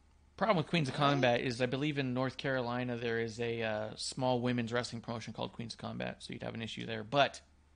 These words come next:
Speaker 1: you could do something along those lines.
Speaker 2: Mm-hmm.
Speaker 1: Uh,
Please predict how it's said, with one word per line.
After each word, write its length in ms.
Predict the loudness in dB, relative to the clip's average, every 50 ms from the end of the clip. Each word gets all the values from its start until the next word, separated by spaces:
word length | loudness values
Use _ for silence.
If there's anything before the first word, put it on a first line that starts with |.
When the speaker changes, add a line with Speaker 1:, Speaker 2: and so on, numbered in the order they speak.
| -20 _ -20 _ _ _ _ _ _ _ _ -20 -20 _ _ _ _ -20 _ _ -20 -20 -20 -20 -20 _ -20 -16 -12
Speaker 1:
you 80 | -8 -6
could 60 | -4
do 60 | -4
something 220 | -4 -4 -4 -4
along 160 | -4 -4 -6 -6
those 160 | -8 -6 -6
lines. 300 | -6 -8 -8 -10 -12 -18 _ _ -20 _ _ _ -20 -20 -20 -20 -20 -20 -20 -20 -20 -20 -20 -20 -20 -20 -20 -20 -20 -20 -20 -20 -20 -16
Speaker 2:
Mm-hmm. 360 | -16 -16 -16 -16 -18 -20 -20 -20 -20 -20 -8 -2
Speaker 1:
Uh, 480 | 2 4 6 8 8 8 6 6 4